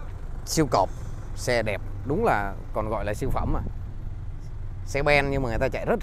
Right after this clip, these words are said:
kỹ. Đây. Rồi bây giờ, à, em vô chi tiết luôn ha.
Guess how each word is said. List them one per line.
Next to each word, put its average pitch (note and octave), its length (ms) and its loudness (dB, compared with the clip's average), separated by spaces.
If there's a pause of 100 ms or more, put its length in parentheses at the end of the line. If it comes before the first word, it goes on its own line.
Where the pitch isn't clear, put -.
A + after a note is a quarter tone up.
kỹ. B2 260 0 (640)
Đây. B2 320 -2 (2500)
Rồi A#2 160 2
bây C3 120 0
giờ, A#2 400 4
à, A#2 160 2
em C3 280 -2
vô C3+ 200 2
chi C3+ 160 0
tiết F3 160 6
luôn D#3+ 220 4
ha. C#3+ 280 2